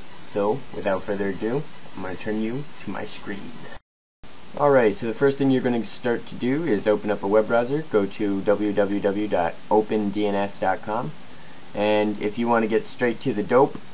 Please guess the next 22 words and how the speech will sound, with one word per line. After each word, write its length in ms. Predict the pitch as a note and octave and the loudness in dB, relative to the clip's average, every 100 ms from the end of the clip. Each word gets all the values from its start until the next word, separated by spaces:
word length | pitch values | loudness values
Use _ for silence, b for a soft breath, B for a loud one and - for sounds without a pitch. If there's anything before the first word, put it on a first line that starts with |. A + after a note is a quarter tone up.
| - | -10
then 240 | - A#2 A#2 | -2 0 2
you're 120 | A#2 | 2
gonna 180 | A#2 A2 | 2 0
scroll 300 | - B2+ B2+ | 2 8 10
all 100 | B2+ | 8
the 60 | |
way 120 | B2 A#2 | 6 2
down 300 | B2 C3 C#3 | 4 4 4
right 220 | A#2+ A2 | 2 0
here 160 | A#2+ | -2
in 80 | A2+ | -2
the 40 | G2+ | 0
bottom 380 | G2+ G#2 G#2 | 4 4 4
right 140 | G2+ G2+ | 0 0
hand 160 | G2 | -2
corner. 240 | F#2+ G#2+ G#2+ | -2 0 0
It 80 | G2+ | -2
says 120 | F#2+ | -4
Open 260 | F#2 F#2 | -4 -4
D 140 | F2 F#2 | -4 -4
N 80 | G2 | 0
S. 240 | A#2+ - | 0 -2